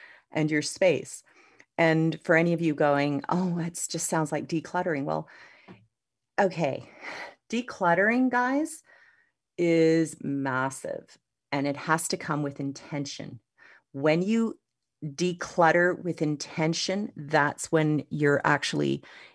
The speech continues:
infusing your space with this beautiful energy. So where are you not willing to be intentful and be conscious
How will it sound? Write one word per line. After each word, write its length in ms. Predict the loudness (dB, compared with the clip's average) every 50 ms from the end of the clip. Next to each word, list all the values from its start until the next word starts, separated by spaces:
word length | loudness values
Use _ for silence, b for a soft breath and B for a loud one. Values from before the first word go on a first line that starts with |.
| B 2
infusing 1080 | 4 4 4 2 -2 -6 -4 0 2 2 4 4 4 4 4 4 4 4 2 4 4
your 200 | 4 4 4 2
space 540 | 2 0 2 4 4 4 4 2 0 0 0
with 160 | -2 0 0
this 160 | 0 -2 -2
beautiful 600 | -2 0 2 4 4 4 2 0 0 -2 -2 -2 -2
energy. 540 | -2 -2 0 0 0 -2 -2 -4 -8 -8 -8
So 220 | -8 -6 -4 -2 -2
where 460 | -2 -2 -2 0 2 4 4 4 4
are 40 | 2
you 220 | 2 0 -2 -2
not 300 | 0 0 0 -2 -2 -6
willing 260 | -8 -8 -6 -6 -6 -8
to 420 | -6 -6 -4 -4 -4 -4 -6 -8 _ _ _ _ _ _ _ _ _ _ _ _ _ _ _ _ _ _ _ -14 B B B B B B B B B B -14 -14 -14 -14 _ _ 0
be 120 | 2 4
intentful 1000 | 4 4 4 2 0 -4 -6 -2 0 0 0 -2 -4 -12 -12 -10 -10 -10 -12 -16 -16 _ -8
and 220 | -6 -6 -6 -4
be 140 | -4 -6 -6
conscious 1160 | -6 -10 -12 -10 -4 0 2 4 4 4 4 2 0 -2 0 0 -2 -2 -4 -8 -10 -12 -14